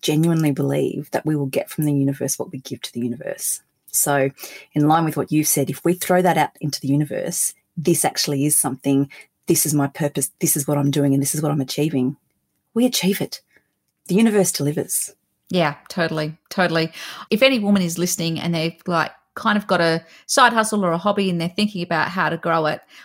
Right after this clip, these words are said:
Speaker 2: I think they need to think about, okay, what can I actually upgrade here? What is it? What can I do to show the universe that I'm serious about this? What can I do to show that my family I'm serious about this? I had one client and I said to her, "You need to get rid of the Excel spreadsheet. Honestly, you just need to go get Xero, bite the bullet and find a good bookkeeper,"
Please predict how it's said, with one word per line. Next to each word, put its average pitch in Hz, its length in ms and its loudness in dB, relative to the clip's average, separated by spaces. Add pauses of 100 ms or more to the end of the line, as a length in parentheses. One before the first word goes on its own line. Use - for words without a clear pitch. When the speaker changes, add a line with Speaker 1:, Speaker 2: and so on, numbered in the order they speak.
(140)
Speaker 2:
I 180 80 -2
think 208 200 -2
they 190 100 0
need 175 140 -2
to 180 60 0
think 175 240 -6
about, 151 280 -4
okay, - 160 -6
what 180 240 -4
can 226 100 -4
I 208 140 0
actually - 320 -8
upgrade 160 420 -4
here? - 240 -6 (100)
What 190 200 0
is 202 240 -2
it? - 180 -6 (140)
What 277 160 6
can 269 80 0
I 247 100 4
do 175 420 0 (280)
to 185 400 2
show 226 240 2
the 214 80 2
universe 156 560 -2
that - 120 -6
I'm 160 140 0
serious 143 320 -4
about - 160 -4
this? - 220 -8
What 214 160 2
can 226 100 -6
I 233 220 0
do 175 300 2
to - 120 -6
show 170 260 0
that - 140 -8
my 170 100 2
family 151 340 -2
I'm 113 120 -2
serious - 400 -4
about - 240 -6
this? - 220 -8 (280)
I 196 80 0
had 269 200 2
one 180 200 2
client 185 220 -2
and 175 100 -2
I 175 40 -2
said 185 160 -6
to 202 60 0
her, 185 60 2
"You 170 120 -4
need 185 160 -2
to - 60 -12
get - 120 -4
rid 165 100 -4
of 160 60 -10
the 147 100 -6
Excel - 240 -10
spreadsheet. 143 540 -10
Honestly, 165 340 -6
you 160 80 -6
just 151 160 -6
need 202 60 0
to 190 60 -2
go 160 140 -2
get 151 120 -6
Xero, 139 380 -4
bite 143 160 -4
the 147 60 -12
bullet 143 220 -10
and - 100 -10
find 135 160 -8
a - 60 -8
good - 200 -12
bookkeeper," 131 460 -12